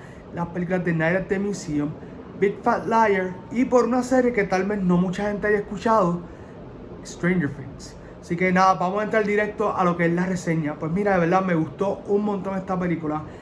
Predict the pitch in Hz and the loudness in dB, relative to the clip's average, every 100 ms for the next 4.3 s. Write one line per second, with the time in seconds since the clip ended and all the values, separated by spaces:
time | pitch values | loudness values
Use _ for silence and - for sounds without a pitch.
0 | - - - 165 156 151 143 165 165 180 | -16 -16 -10 -4 -2 -2 -2 0 0 0
1 | 175 180 180 - - 180 175 175 175 180 | 0 0 -2 -8 -2 -2 0 0 2 2
2 | 180 175 185 180 180 180 170 - - - | 0 -2 0 -2 -2 -2 -2 -4 -14 -18
3 | - 175 170 185 175 175 190 202 202 180 | -10 -6 -2 0 0 2 2 2 0 -2
4 | 202 202 | 0 0